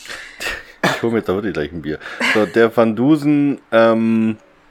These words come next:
sagt dann, er will jetzt erstmal den, er zeigt dann noch auf die Tätowierung und sagt, die ist komisch. Und auch die Hände, aber er sagt nicht was. Und das finde ich jetzt ein bisschen nervig,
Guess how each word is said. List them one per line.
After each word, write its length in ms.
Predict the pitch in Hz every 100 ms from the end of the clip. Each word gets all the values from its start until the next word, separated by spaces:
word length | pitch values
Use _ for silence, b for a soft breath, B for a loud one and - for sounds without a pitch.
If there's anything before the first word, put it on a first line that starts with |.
| _ _ - - _ - -
sagt 260 | 127 -
dann, 140 | 127 117
er 160 | 104
will 80 | 107
jetzt 120 | 107
erstmal 280 | - 110 110
den, 140 | 95 -
er 220 | 120 120 - -
zeigt 220 | 123 123
dann 80 | 123
noch 100 | 117
auf 100 | 113
die 140 | 113
Tätowierung 640 | 101 104 110 90 147 208 254
und 120 | 117
sagt, 200 | 117 -
die 60 | 78
ist 140 | -
komisch. 580 | - 139 214 285 - - _ _ _ B B B B -
Und 200 | 123 120
auch 180 | 104 -
die 160 | 92
Hände, 500 | 92 113 190 247 262 -
aber 200 | 131 -
er 100 | 117
sagt 340 | 117 - -
nicht 240 | 110 - -
was. 220 | 69 -
Und 120 | 95
das 100 | 123
finde 160 | - 101
ich 60 |
jetzt 180 | 98 -
ein 60 | 87
bisschen 260 | - 67
nervig, 460 | 60 57 - -